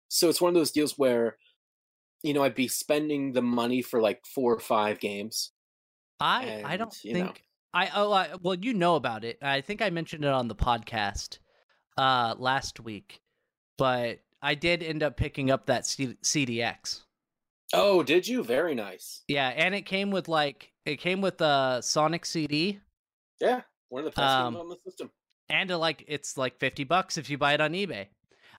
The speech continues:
Speaker 1: Yeah.
Speaker 2: Um, and then I, I spent a hundred and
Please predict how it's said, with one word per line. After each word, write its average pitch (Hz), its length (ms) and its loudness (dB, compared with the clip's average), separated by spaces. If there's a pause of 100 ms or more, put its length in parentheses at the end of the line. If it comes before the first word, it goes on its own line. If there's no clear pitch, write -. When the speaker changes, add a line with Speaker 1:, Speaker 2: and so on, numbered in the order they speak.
Speaker 1:
Yeah. 151 360 2
Speaker 2:
Um, 110 160 -12 (520)
and 147 220 -2
then 151 460 0
I, 139 180 -2 (420)
I 135 80 -8
spent 208 440 -2
a 143 100 -2
hundred 196 500 0
and 127 140 -6